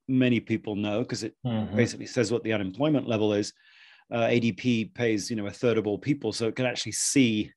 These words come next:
Speaker 1: it's not a survey, it's actually <laughs> seeing how many people are
Speaker 2: Mm-hmm.
Speaker 1: employed.
Speaker 2: Mm-hmm.
Speaker 1: But, but they didn't really have through the institute anything related to sentiment, anything related to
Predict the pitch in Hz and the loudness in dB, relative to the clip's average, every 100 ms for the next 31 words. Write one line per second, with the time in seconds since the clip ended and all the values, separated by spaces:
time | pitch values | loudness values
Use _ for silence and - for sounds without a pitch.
0 | _ _ - 127 101 - 143 127 101 104 | _ _ -6 -4 -2 2 4 4 2 -2
1 | 113 - - 110 107 - 135 117 127 135 | -4 -6 -6 -2 0 2 2 2 -2 0
2 | 135 127 127 110 107 107 101 135 117 - | 2 2 0 -2 -4 -4 -2 -2 -2 -6
3 | - 107 - 107 107 - 165 160 147 139 | -10 -10 -6 -6 -6 -2 4 4 4 2
4 | 160 170 233 208 170 151 165 156 147 156 | 6 6 4 4 4 6 4 4 4 4
5 | 151 131 147 156 143 123 131 139 - - | 2 2 2 2 2 4 2 0 -6 -6
6 | 127 185 175 117 95 - 127 131 135 123 | -4 -2 -2 -4 -6 -2 0 2 2 4
7 | 127 139 135 - 135 117 104 | 4 2 -2 -2 0 0 -2